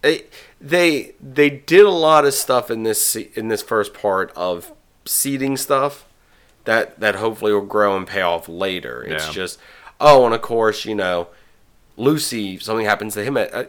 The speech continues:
Speaker 1: sorry, I'm, I'm just going over everything now, 'cause I'm now, it's like I just had, like, just
Speaker 2: All
Speaker 1: a
Speaker 2: the
Speaker 1: flood,
Speaker 2: plot points.
Speaker 1: flood of stuff. So, in the final episode, Lucy says, "Oh, hey, it's you," and then you hear, like, a flump.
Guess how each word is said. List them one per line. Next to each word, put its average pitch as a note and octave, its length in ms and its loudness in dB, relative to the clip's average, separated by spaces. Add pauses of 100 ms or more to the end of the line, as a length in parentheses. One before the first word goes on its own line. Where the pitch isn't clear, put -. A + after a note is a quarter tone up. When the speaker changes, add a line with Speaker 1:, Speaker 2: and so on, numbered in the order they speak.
Speaker 1:
sorry, G2+ 300 0
I'm, G2 200 0
I'm A#2 80 -10
just A#2+ 160 -4
going C#3 200 6
over B2 200 2
everything G2+ 440 0
now, F#2 220 0
'cause G#2 80 -2
I'm A2+ 80 -4
now, A2+ 280 4
it's B2 220 -4
like A#2+ 160 2
I A2 80 2
just B2 160 -4
had, A#2+ 220 2
like, A#2+ 140 4
just A#2+ 80 8
Speaker 2:
All C3 380 10
Speaker 1:
a C3 40 2
Speaker 2:
the C3+ 60 4
Speaker 1:
flood, D3 380 8
Speaker 2:
plot G#2 40 -6
points. G2 580 -2 (360)
Speaker 1:
flood C#3+ 260 6
of B2+ 80 2
stuff. G#2+ 380 2 (200)
So, C3 580 4 (680)
in C3+ 140 -2
the D3+ 80 0
final C#3 220 4
episode, A#2+ 300 -2
Lucy B2+ 300 -2
says, A#2+ 240 -2 (120)
"Oh, C3 140 4
hey, B2+ 240 0
it's G#2+ 200 -6
you," B2+ 320 -2
and A2 140 -8
then G#2+ 80 -2
you G#2 100 -4
hear, A#2 120 -4
like, G#2 160 -2
a F2+ 120 -4 (240)
flump. G3+ 460 -2